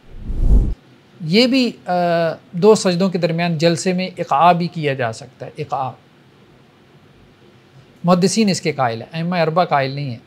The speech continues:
لیکن محدثین اس کے قائل ہیں کیونکہ روایتوں میں اس کا تذکرہ ملتا ہے، اقعاء کا تذکرہ ملتا ہے۔ یہ دیکھیں نا، یہ، یہ لکھا ہوا نظر آ رہا ہے نا،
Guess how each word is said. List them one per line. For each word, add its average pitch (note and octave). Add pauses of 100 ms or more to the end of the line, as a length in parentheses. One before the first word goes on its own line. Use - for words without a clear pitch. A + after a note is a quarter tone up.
(160)
لیکن D#3+
محدثین D#3
اس C#3
کے D3
قائل C3
ہیں D3+
کیونکہ E3+ (360)
روایتوں D#3
میں E3+
اس D3+
کا E3
تذکرہ C3
ملتا A#2
ہے، C3
اقعاء B2+
کا B2+
تذکرہ -
ملتا -
ہے۔ - (2250)
یہ F#3+
دیکھیں A#3
نا، D#4
یہ، A#3
یہ A3
لکھا G3
ہوا A#3+
نظر G#3+
آ F#3+
رہا D3
ہے E3
نا، A#3